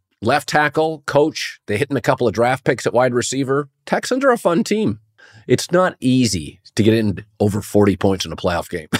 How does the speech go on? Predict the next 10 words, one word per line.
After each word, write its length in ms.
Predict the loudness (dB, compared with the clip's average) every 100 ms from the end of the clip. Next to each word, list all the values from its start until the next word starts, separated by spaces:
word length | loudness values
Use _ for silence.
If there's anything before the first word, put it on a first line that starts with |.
| -8 -14 -20 -2
<laughs> 1080 | 0 0 -4 -4 -10 -12 -10 -12 -14 -12 0
Meanwhile, 420 | 2 6 4 4
for 120 | -2
Cleveland, 580 | 0 2 2 0 -2 -6 -4
they're 180 | 2 4
a 60 | 4
bit 140 | 0
of 60 | 0
a 60 |
mess. 440 | 0 -2 -2 -10